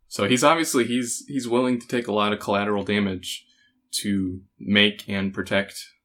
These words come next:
the Flash. So I, I don't think he's a good guy. <laughs> I don't know if, I don't know if he's doing it for selfish gains. I don't know what his reasoning is behind it, but we'll see.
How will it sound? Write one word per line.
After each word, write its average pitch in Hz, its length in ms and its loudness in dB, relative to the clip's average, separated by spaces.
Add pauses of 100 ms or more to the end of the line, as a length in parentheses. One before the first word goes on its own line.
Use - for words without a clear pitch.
the 95 100 -10
Flash. 98 500 4
So 95 320 -2 (1300)
I, 107 260 8 (100)
I - 40 2
don't 101 180 2
think 101 120 -4
he's 95 120 -4
a 92 40 -2
good 98 160 2
guy. 87 260 -6 (500)
<laughs> - 600 -2
I 107 80 6
don't 104 120 8
know 104 100 6
if, 101 180 2
I 104 100 4
don't 107 100 8
know 107 40 6
if 104 80 0
he's 101 140 0
doing 107 200 4
it 104 100 2
for 101 80 -6
selfish 98 400 -2
gains. 101 220 0
I 98 40 2
don't 92 120 -2
know 92 80 -4
what 98 120 -2
his - 280 -6 (300)
reasoning 101 320 2
is 92 120 -2
behind 98 300 -2
it, 90 100 -8
but - 120 -4
we'll 92 80 -8
see. 90 300 -8